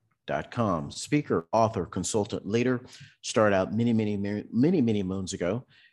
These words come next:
in this very, very small town none of you have ever heard of, called Dallas, Texas. Being a little facetious there, just paying attention, and, uh, was privileged to do a lot of different things, serve in a lot of different roles. Down the road, went back to school,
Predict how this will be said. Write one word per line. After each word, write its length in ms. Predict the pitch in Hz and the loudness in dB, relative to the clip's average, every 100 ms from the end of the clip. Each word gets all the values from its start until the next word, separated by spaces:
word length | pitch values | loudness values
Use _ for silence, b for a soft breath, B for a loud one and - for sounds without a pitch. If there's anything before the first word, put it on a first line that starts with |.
| _ | _
in 80 | 95 | -8
this 160 | 85 - | -6 -8
very, 680 | 87 85 82 107 107 101 98 | -14 -10 0 4 4 4 2
very 280 | 98 92 | 0 -2
small 300 | 92 - 90 | -2 -4 -4
town 320 | 90 90 85 85 | -4 -4 -4 -2
none 160 | 92 | -2
of 100 | 92 | -4
you 180 | 90 90 87 | -4 -4 -4
have 120 | 78 | -6
ever 200 | 78 69 | -10 -8
heard 200 | 76 113 | 0 2
of, 300 | 107 107 101 b b b _ | 2 0 -4 b b b _
called 380 | - 87 80 78 | -8 -6 -4 -6
Dallas, 380 | 82 76 78 - | -6 -6 -6 -6
Texas. 520 | - 101 - 107 104 | -4 -4 -4 -6 -8
Being 220 | - 80 | -8 -10
a 60 | 73 | -8
little 180 | 73 69 | -8 -10
facetious 600 | - - 92 87 85 - - _ | -10 -6 -4 -4 -6 -8 -14 _
there, 280 | - 90 87 | -2 0 0
just 300 | 85 - - | -4 -12 -8
paying 220 | 82 76 | -8 -8
attention, 560 | 73 - 101 - 98 92 b b b b b | -6 -4 -2 -2 -4 -6 b b b b b
and, 460 | - 95 95 92 85 | -2 0 0 -2 0
uh, 440 | 90 85 82 80 78 | 0 2 0 -2 -4
was 220 | 98 - | -6 -6
privileged 480 | - 117 117 110 - | 0 2 2 0 -2
to 80 | 98 | 0
do 220 | 101 92 | 2 2
a 0 | |
lot 220 | 90 101 | 2 0
of 120 | 90 | -2
different 340 | 92 92 92 - | -4 -4 -6 -2
things, 460 | 113 123 127 - | 0 2 0 0
serve 220 | 98 95 | -2 -2
in 80 | 90 | -2
a 120 | 90 | -4
lot 220 | 87 90 90 | -2 -2 -2
of 120 | 80 | -4
different 280 | 87 - 85 | -8 -6 -2
roles. 400 | 101 104 104 101 | 0 2 2 2
Down 220 | 90 87 | -2 -2
the 80 | 90 | -2
road, 300 | 101 107 101 | 0 0 0
went 200 | 95 87 | -4 -2
back 200 | 92 - | -4 -4
to 60 | |
school, 480 | - 151 151 90 - | -4 0 0 0 -6